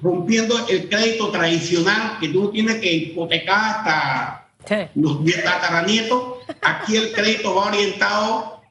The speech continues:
Speaker 1: aquí el crédito va orientado a que sea garantizado en función de los contratos a futuro, porque arrancamos de inteligencia de mercados y de mercados preacordados.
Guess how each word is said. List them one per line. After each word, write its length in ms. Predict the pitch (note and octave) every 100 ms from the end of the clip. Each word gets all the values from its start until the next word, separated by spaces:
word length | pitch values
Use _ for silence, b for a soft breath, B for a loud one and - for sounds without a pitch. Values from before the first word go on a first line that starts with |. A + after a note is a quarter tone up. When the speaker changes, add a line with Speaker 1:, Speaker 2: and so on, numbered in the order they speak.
| _
Speaker 1:
aquí 240 | - -
el 120 | G3+ G3+
crédito 320 | G#3+ G#3 F#3
va 60 |
orientado 500 | G3 G#3 G#3 G#3 G#3+
a 120 | G#3 G#3
que 120 | -
sea 240 | G#3 G#3
garantizado 560 | G3 E3+ E3 D3 G3 G#3+
en 60 | -
función 320 | E3 - F#3+
de 80 | G#3
los 120 | G3
contratos 500 | - D#3 D#3+ G3 G3+
a 160 | F#3+ E3+
futuro, 380 | D3+ C#3+ G3 G3+
porque 200 | - D3+
arrancamos 580 | C#3+ C#3+ D3 F#3 G3+ F#3+
de 80 | D#3+
inteligencia 600 | D#3 D3 D3 F3 F3+ F#3+
de 80 | D#3+
mercados 560 | C#3+ C#3+ D#3+ F3 G3
y 80 | E3
de 20 |
mercados 480 | C3+ C3+ D3+ E3+ -
preacordados. 920 | D3+ C#3 - C3 D3+ F3 F#3+ A3 A3